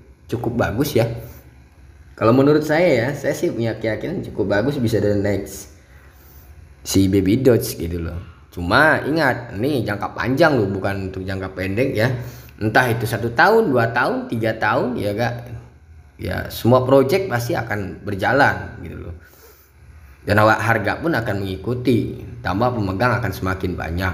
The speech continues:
gitu loh. Jadi ya, bagi kalian yang pegang Doge Jila ya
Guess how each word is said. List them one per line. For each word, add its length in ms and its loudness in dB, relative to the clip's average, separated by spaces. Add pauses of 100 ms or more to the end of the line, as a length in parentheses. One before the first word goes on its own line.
(120)
gitu 160 -8
loh. 160 -10 (480)
Jadi 120 6 (120)
ya, 160 -2 (560)
bagi 240 -6
kalian 400 4
yang 160 0
pegang 800 -2
Doge 240 -6
Jila 400 2
ya 320 -2